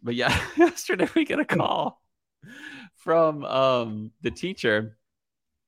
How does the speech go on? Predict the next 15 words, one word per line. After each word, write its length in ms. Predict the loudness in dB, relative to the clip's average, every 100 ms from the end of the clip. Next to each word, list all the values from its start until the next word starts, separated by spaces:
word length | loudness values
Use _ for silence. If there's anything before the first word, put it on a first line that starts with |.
| _ -10
and 220 | -8 -8
said, 580 | -8 -4 -2 -2 -4 -10 _ _ _ -2
they 140 | -2
said, 340 | 0 -2 -2 -6
"Hey, 360 | -2 0 0 -2
we 140 | -6
can't 300 | -2 -2 -2
say 200 | -4 -2
names, 640 | 0 0 0 -2 -8 -14 _ _ _ -20 -20 _ -10
uh, 280 | -8 -8 -8
but 280 | -6 -6 -2
Beck 260 | 2 2 0
has, 760 | -6 -2 0 -2 -4 -10 -16 -16 -10
uh, 680 | -8 -6 -8 -8 -10 -12 -14 _ _ _ _ _ _ _
hit 560 | -2 -2 -2 -6 -20